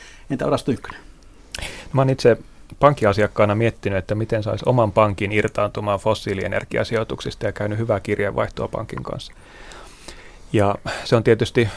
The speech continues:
Speaker 2: ilmaston kannalta hyvä asia, mitä ripeämmin päästään fossiilienergiasta eroon, mutta itse asiassa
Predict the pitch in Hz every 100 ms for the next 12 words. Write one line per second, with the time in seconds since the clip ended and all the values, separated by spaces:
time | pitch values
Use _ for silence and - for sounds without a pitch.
0 | - - 147 156 - 131 123 123 123 123
1 | 123 120 110 120 110 107 107 117 117 101
2 | 101 101 104 98 101 101 98 - - 123
3 | - 107 104 101 - 98 92 104 104 -
4 | 127 135 113 107 104 110 110 - 107 107
5 | - 107